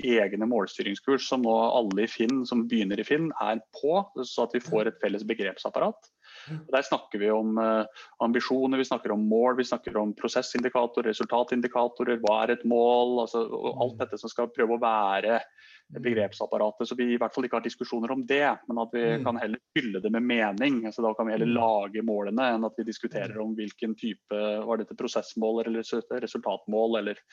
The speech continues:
Speaker 2: Mm.
Speaker 1: så det har også vært viktig, at vi får
Speaker 2: Mm.
Speaker 1: en, eh, får, får, eh, får en organisasjon som forstår hva dette er, også i praksis, og være konkrete på eksempler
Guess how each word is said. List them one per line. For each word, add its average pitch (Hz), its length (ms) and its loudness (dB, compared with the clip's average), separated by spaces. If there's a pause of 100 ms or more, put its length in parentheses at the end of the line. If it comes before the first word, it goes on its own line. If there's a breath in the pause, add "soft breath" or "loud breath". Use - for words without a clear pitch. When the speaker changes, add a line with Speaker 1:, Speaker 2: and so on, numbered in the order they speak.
(100)
Speaker 2:
Mm. 135 320 -10 (500 loud breath)
Speaker 1:
så 131 100 -10
det 131 120 4
har 135 80 6
også 131 180 2
vært 139 160 -6
viktig, - 240 -8 (180)
at 120 120 -2
vi 127 60 2
får 104 320 2
Speaker 2:
Mm. 117 60 4
Speaker 1:
en, 113 200 2
eh, 113 380 4
får, 117 280 0
får, 110 320 4
eh, 110 500 2 (640)
får 110 180 4
en 117 80 4
organisasjon 120 640 0
som 117 120 -4
forstår 110 440 -2
hva 104 180 2
dette - 200 -6
er, 101 260 -4
også 107 200 -8
i - 40 0
praksis, - 580 -6
og 175 120 -2
være 165 220 0
konkrete 107 640 -4
på 120 240 -2
eksempler 107 640 -8